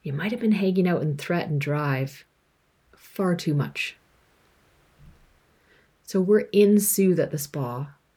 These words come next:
and then we come home, and we find it hard to connect back with that feeling of soothe. So what's the lesson here? The lesson is that we need to find a way to get into soothe more regularly.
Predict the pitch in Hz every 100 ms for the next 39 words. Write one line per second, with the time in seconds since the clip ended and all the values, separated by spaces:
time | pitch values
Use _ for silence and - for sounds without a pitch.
0 | _ _ _ - 175 196 226 269 - 254
1 | 220 139 - - 175 _ _ _ _ _
2 | - 175 170 - 165 180 190 - 175 -
3 | - - 170 180 185 190 - - 165 165
4 | 165 147 165 - - 127 135 - 123 -
5 | 120 120 110 - - 120 127 - 139 -
6 | - - - 170 - _ _ _ _ _
7 | - _ _ _ - - _ - - 165
8 | 175 175 - 143 139 147 - 123 135 -
9 | - 147 - _ - _ - 175 214 226
10 | 196 175 170 151 156 151 165 175 185 -
11 | 147 151 160 139 135 143 143 - - 139
12 | 151 139 - 127 135 135 127 117 123 -
13 | - - - - - -